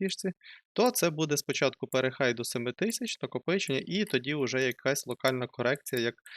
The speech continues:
буває, ну, там, спу-, спустя постійно кожного року, там, ось такі були невеличкі корекції. Я думаю, що це буде щось цього розряду по сім відсотків, можливо, десять відсотків. І найгірший варіант — це корекція в районі двадцяти відсотків, як була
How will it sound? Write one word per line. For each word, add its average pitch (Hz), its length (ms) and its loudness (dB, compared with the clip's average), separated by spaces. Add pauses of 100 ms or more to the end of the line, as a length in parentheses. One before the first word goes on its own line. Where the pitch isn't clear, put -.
(260)
буває, 123 420 2 (240)
ну, 143 160 -4 (380)
там, 120 140 -10
спу-, 131 280 -2
спустя 123 680 2 (360)
постійно 127 420 -2
кожного 120 520 0
року, 120 480 0
там, 113 100 -16 (1120)
ось 120 140 -4
такі - 260 -8
були 120 220 -6
невеличкі 120 400 -6
корекції. 160 480 -4
Я 185 60 2
думаю, 160 220 0
що - 60 -2
це 139 100 -2
буде 131 200 0
щось 127 180 -4
цього 123 280 -2
розряду 113 580 0
по 120 140 -4
сім 208 220 -2
відсотків, 160 560 -2
можливо, 120 400 0
десять 139 380 2
відсотків. 131 600 -2
І 185 360 0
найгірший 135 520 2
варіант — 143 340 0 (100)
це 151 220 0
корекція 123 540 -2
в 113 40 -2
районі 117 320 -2
двадцяти 113 340 -2
відсотків, 120 400 -6
як 107 60 -10
була 117 220 -4